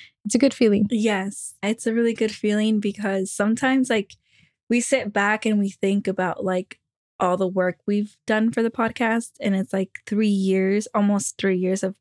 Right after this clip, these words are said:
Speaker 2: podcasting. And it's, like, sometimes it's, like, "Dang,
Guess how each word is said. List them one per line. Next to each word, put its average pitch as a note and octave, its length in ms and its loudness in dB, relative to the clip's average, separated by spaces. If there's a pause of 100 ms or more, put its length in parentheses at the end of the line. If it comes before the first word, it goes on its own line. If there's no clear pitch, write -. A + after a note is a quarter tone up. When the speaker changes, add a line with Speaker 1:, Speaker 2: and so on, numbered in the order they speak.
Speaker 2:
podcasting. G#3 720 -2 (480)
And G#3 160 0
it's, - 200 -2
like, G3 220 0 (400)
sometimes B3+ 520 0
it's, A3+ 160 -4
like, G3+ 180 -2 (400)
"Dang, G3+ 400 0